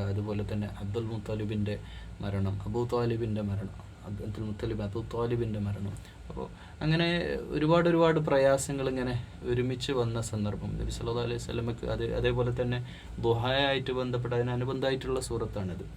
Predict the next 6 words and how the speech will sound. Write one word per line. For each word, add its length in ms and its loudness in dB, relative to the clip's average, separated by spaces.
കുറച്ച് 240 -2
കാലത്തേക്ക് 500 2
വഹ്യ് 460 -2
വരാതെയായി. 640 0
വഹ്യിൻ്റെ 520 -4
ഒരു, 200 -4